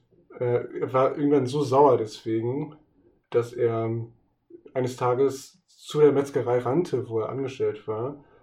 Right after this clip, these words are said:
äh, zu dem, zu dem Metzger, hinten in das, in das Fleisch, also hinten, wo die halt, äh, die, die ganzen, das ganze Fleisch zurechtschneiden, äh, da reinrannte, wutentbrannt, sich so ein Messer schnappte, wo sie eigentlich so, so ganze,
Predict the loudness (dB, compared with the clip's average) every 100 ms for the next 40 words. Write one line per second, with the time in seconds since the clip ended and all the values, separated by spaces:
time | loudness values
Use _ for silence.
0 | _ _ -8 -8 -8 -12 -8 -6 -6 -6
1 | -4 -2 -2 0 2 2 0 -6 _ _
2 | -6 -4 -4 -4 -6 -8 -10 -10 -8 -4
3 | -4 -4 -6 -8 -8 -6 -6 -10 -10 -8
4 | -8 -8 -10 -8 -10 -10 -10 -10 -12 -12
5 | -12 -10 -10 -10 -10 -16 -14 -12 -12 -12
6 | -6 0 0 -2 -8 -4 -4 -4 -8 -4
7 | -2 -2 -6 -10 -20 _ _ _ _ -4
8 | -2 -2 -2 0 0 0 0 0 0 -2
9 | -6 -8 -4 -4 -4 0 2 2 -2 -6
10 | -4 -2 0 0 0 -2 -4 -8 -4 -2
11 | -2 -4 -4 -4 -4 -4 -6 -4 -4 -6
12 | -4 -2 -2 -2 -4 -4 -2 -2